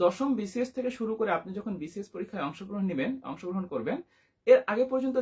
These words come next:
যতগুলো বিসিএস পরীক্ষা হয়েছে, এই প্রশ্নগুলো শুধু বিসিএস পরীক্ষা না, প্রতিযোগিতামূলক যে কোনো চাকরি পরীক্ষার জন্য খুবই, খুবই, খুবই গুরুত্বপূর্ণ। কারণ এইখান থেকেই, মানে, যে প্রশ্নগুলো বিসিএস এর প্রিলিমিনারি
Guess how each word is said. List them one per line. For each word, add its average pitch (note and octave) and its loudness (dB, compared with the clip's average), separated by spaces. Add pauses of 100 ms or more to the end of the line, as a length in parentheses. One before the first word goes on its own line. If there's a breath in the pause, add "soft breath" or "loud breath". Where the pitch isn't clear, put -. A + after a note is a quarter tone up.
(100)
যতগুলো C4+ -4
বিসিএস F#3+ -2 (100)
পরীক্ষা F#3+ -6 (120)
হয়েছে, D#3+ -2 (440 soft breath)
এই C#4+ 0 (100)
প্রশ্নগুলো B3+ 2 (360 soft breath)
শুধু C4 -2 (100)
বিসিএস C4+ -4 (100)
পরীক্ষা F3+ -2
না, F#3+ 0 (120)
প্রতিযোগিতামূলক G#3+ 0 (220)
যে A#3+ 4
কোনো C#4 2 (120)
চাকরি G#3+ -2 (100)
পরীক্ষার G3 -4
জন্য G3 -2 (240)
খুবই, B3 -4 (100)
খুবই, A#3 -2 (100)
খুবই C4+ -2
গুরুত্বপূর্ণ। C3+ -6 (460 soft breath)
কারণ B3+ 6 (420)
এইখান C#4+ 0 (100)
থেকেই, C#4+ -6 (200)
মানে, D#3 -4
যে G3+ -2
প্রশ্নগুলো B3+ 0 (140)
বিসিএস A3+ -2
এর G3+ 0
প্রিলিমিনারি F#3+ -2